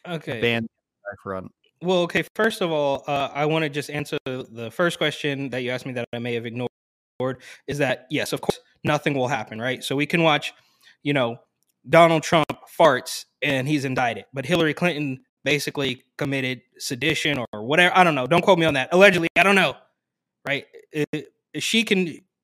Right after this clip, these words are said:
Speaker 1: her and, and the Biden crime family, they can do anything and nothing will happen. Now, Trump will still not really face any consequences. All of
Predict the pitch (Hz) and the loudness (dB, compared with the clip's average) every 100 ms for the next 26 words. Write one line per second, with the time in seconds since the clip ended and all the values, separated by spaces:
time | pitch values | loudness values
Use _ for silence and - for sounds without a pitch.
0 | _ - 196 - 196 196 165 160 156 147 | _ 4 4 8 6 6 4 0 -4 -4
1 | 147 170 160 175 170 170 160 165 185 170 | 0 0 0 -2 -2 -2 -2 -2 0 0
2 | 170 170 160 139 131 - - - _ 165 | 0 -2 -6 -6 -10 -14 -20 -20 _ -2
3 | 156 165 180 165 151 160 160 170 165 - | 2 2 2 0 0 0 0 -2 -4 -8
4 | - 302 - 294 - 262 196 160 170 160 | 0 0 0 -4 0 4 6 4 2 0
5 | 170 151 170 151 147 - 160 170 196 185 | -2 -2 -4 -4 -8 -4 -6 -4 -4 -4
6 | 160 160 | 0 0